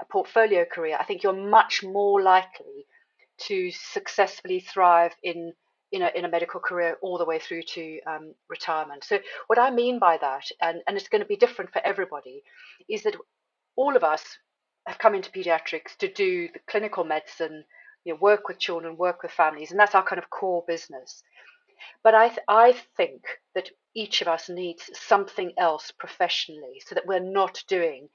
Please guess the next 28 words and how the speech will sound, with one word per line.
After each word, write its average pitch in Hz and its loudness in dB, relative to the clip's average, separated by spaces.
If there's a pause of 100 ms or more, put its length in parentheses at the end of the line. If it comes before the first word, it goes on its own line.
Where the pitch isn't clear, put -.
(160)
frontline 170 0
clinical 170 -8
pediatrics 165 -6
a - -6
hundred 180 -4
percent 165 -6
of - -10
our 156 -4
working 156 -10
lives, 139 -4 (800)
because 233 -2
it's, - -10
it's, - -16 (140)
it's - -12 (220)
simply 240 -6
too 202 -8
punishing. 196 -4 (480)
Um, 180 2 (520)
and 226 2
I 214 4
think 214 0
that's 214 2
increasingly 208 -8
so 147 -6 (120)
as 165 0
medicine 180 -4
becomes 175 -12
more 160 -8